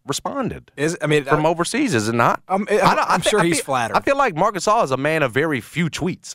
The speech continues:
Speaker 1: I don't feel
Speaker 2: He
Speaker 1: like
Speaker 2: is.
Speaker 1: he's very, like, like he's prolific on social media. So when he comes out and, and, and gives us this,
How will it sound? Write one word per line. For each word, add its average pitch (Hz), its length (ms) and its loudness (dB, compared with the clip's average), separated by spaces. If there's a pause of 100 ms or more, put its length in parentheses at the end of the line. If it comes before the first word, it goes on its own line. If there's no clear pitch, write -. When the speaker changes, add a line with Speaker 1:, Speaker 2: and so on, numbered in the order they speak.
Speaker 1:
I 151 60 6
don't 202 160 2
feel 185 100 0
Speaker 2:
He 170 60 4
Speaker 1:
like 170 120 2
Speaker 2:
is. 165 60 -2
Speaker 1:
he's 170 120 -2
very, 147 360 2
like, 135 200 -2
like 139 180 0
he's 131 160 -6
prolific 131 640 0 (240)
on 127 160 2
social 147 400 0
media. 127 500 -2
So 139 140 0
when 131 160 0
he 156 80 0
comes 170 380 0
out 180 360 2 (360)
and, 139 200 -2
and, 143 180 0
and 139 220 0
gives 165 300 -2
us 165 200 -2
this, 156 200 0